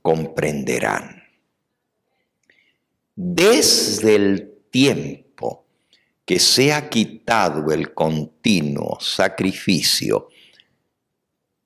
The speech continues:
hasta la abominación desoladora,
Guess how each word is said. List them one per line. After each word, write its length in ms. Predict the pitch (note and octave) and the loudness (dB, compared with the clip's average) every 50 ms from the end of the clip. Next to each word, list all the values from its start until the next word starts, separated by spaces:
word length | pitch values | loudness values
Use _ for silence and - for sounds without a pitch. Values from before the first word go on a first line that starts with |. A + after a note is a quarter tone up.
| _ _ _ _ _ _ _ _ _ _ - | _ _ _ _ _ _ _ _ _ _ -2
hasta 380 | G2 G2 - - - - F2 | -2 0 0 -2 0 2 2
la 120 | F2 E2+ F2+ | 4 4 4
abominación 920 | F2+ F2+ F2+ F2 F#2 F#2 F2 E2+ D#2+ - - - A#2+ B2 B2+ C3 B2 G#2+ | 4 4 2 2 2 2 0 0 0 0 0 0 2 2 2 2 0 0
desoladora, 1300 | - E2 - - - - - A#2 A#2 G#2+ G2+ F#2 F#2+ F#2+ A2+ G#2+ F2 D#2 D2+ D2+ D#2+ D#2+ - - - | 0 0 0 0 0 2 2 2 2 4 2 2 2 2 2 4 4 4 2 2 0 -2 -4 -6 -14